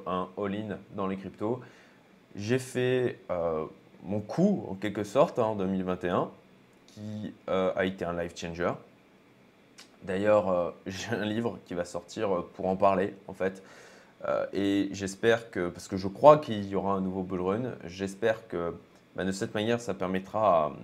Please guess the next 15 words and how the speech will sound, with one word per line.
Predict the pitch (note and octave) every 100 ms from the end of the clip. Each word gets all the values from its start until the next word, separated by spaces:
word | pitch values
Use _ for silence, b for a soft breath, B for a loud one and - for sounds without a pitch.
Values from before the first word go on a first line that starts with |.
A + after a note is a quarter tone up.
| D2+
d'apporter | A2 G#2+ B2+ - C#3+ C#3 -
et | G#2+
d'aider, | A#2 A#2+ C3 C3 B B B B B - - -
euh, | - - - - - - - -
certaines | - G#2+ G2+ G2+
personnes, | G2+ - G#2 A2 D2 - -
euh, | B1+ -
qui, | - D2+ D#2 -
à, | - G2
à, | - F2+ E2+ - G2+
à |
réussir | G2 A#2+ A#2+ - A#2+
ce | -
nouveau, | G2+ G#2 G2+ A2 G2
euh, | E2+